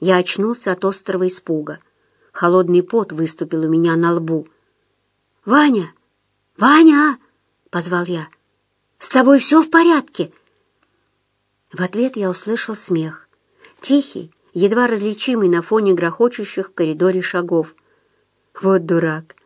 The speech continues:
Я так испугался, а он смеётся. «Ваня, чего смешного?» — обиделся я. «У тебя такой испуганный голос», —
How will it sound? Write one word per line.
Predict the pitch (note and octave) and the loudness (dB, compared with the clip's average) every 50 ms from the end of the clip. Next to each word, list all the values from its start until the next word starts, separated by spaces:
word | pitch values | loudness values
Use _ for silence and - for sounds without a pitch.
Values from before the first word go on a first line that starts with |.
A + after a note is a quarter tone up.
| _ _ _ _ _ | _ _ _ _ _
Я | - G3+ F#3+ F3+ | -2 0 2 2
так | F#3 F#3 F3 - | 2 0 0 -2
испугался, | F3+ - - F#3 F3+ E3+ F#3 G3 G3+ G3 - - F3 - - _ _ - | -6 -6 -4 -2 0 2 2 2 0 -2 -4 -6 -6 -8 -10 _ _ 0
а | - G3 F#3 | 4 4 6
он | F#3 F#3+ | 6 4
смеётся. | F#3 - A#3 A3+ G#3+ G3+ F#3 F3+ F3 E3 E3 - - E3+ - - _ _ _ _ _ _ _ _ _ _ _ _ _ _ _ _ - | 2 2 2 2 4 6 6 6 4 2 0 -2 -2 -2 -4 -6 _ _ _ _ _ _ _ _ _ _ _ _ _ _ _ _ -4
«Ваня, | F3+ B3 C#4+ C#4+ A#3+ F#3 D#3 D3+ D#3+ _ _ _ _ _ _ _ _ _ _ _ _ _ _ _ | 0 2 4 4 2 2 -2 -6 -10 _ _ _ _ _ _ _ _ _ _ _ _ _ _ _
чего | - - D#4 D#4+ D#4 | 0 2 4 4 4
смешного?» — | C#4+ - - C4+ C4+ - - D4 D4+ D4+ C4+ G3 F3 E3+ - _ _ _ _ | 4 2 2 0 0 2 4 6 6 6 6 6 2 -2 -10 _ _ _ _
обиделся | - E3+ E3 E3 F3+ E3 D#3 D#3+ D#3 - - F3+ | -4 -2 0 0 0 0 -2 -4 -4 -4 -2 0
я. | E3+ F3 D#3+ D3+ D#3 _ _ _ _ _ _ _ _ _ _ _ _ _ _ _ _ _ _ _ _ _ _ _ _ _ _ - | 2 2 0 0 -4 _ _ _ _ _ _ _ _ _ _ _ _ _ _ _ _ _ _ _ _ _ _ _ _ _ _ -8
«У | G#3 | -6
тебя | F#3+ - - G3 E3+ F#3+ G#3 G#3 | -6 -4 -2 0 2 2 2 2
такой | G3+ - G3+ G3 - - G#3+ F#3+ F#3 F#3+ | 0 -4 -8 -10 -8 -4 -4 -2 -2 -2
испуганный | F#3 - - - - - G#3+ G3 F#3+ G#3 G3+ G#3 G#3 G#3 G#3 | -4 -6 -8 -8 -4 -4 -4 -2 0 0 0 0 0 -2 -2
голос», — | G3 F#3 A3 A#3 A#3 A3+ A3+ A3 G3+ F#3+ - - - | -2 -2 2 4 4 4 2 0 -4 -6 -8 -10 -16